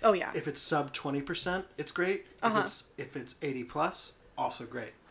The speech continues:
Speaker 1: Yes.
Speaker 2: Anywhere in the middle, then you're getting dicey.
Speaker 1: Uh, yeah. Yeah, it, yeah, it really
Speaker 2: It,
Speaker 1: depends.
Speaker 2: it works.
Speaker 1: Um, yes. A lot of my favorite horror movies of all time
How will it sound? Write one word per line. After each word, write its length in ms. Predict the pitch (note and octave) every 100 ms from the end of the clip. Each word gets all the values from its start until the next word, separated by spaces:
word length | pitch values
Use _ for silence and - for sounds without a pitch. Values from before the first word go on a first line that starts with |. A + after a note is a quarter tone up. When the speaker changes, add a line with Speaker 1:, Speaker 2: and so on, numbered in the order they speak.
| -
Speaker 1:
Yes. 280 | G3+ - -
Speaker 2:
Anywhere 380 | D#3 D3+ C#3+ D3
in 60 | C#3
the 60 |
middle, 420 | C#3 C#3+ D#3+ D#3+ -
then 160 | C3+ B2+
you're 80 | A#2+
getting 220 | B2 A#2+
dicey. 400 | A2+ - - - - -
Speaker 1:
Uh, 160 | D4+ D4+ B3
yeah. 220 | F#3 F#3 - - - - - - - - - - - - - - -
Yeah, 280 | G#3 G#3+ G3+
it, 240 | F#3+ G3+ -
yeah, 180 | G#3+ F3+
it 100 | E3
really 200 | F#3 F3+
Speaker 2:
It, 60 |
Speaker 1:
depends. 500 | E3 E3 D#3+ E3+ E3+ - -
Speaker 2:
it 180 | E3 C#3
works. 420 | D3+ F3+ - - - -
Speaker 1:
Um, 460 | - F3+ F3 E3+ E3+ - - - -
yes. 440 | C4+ C#4 - - - - _ _ - _
A 60 | G3
lot 180 | F#3+ A3
of 60 |
my 340 | A3+ F3+ F3 E3+ - - - - - -
favorite 720 | - - F#3 F#3 F3+ E3 -
horror 300 | E3+ F#3 E3+
movies 540 | D#3+ D#3 D#3+ D#3 D#3 -
of 160 | E3+ E3
all 180 | -
time 520 | - - - - -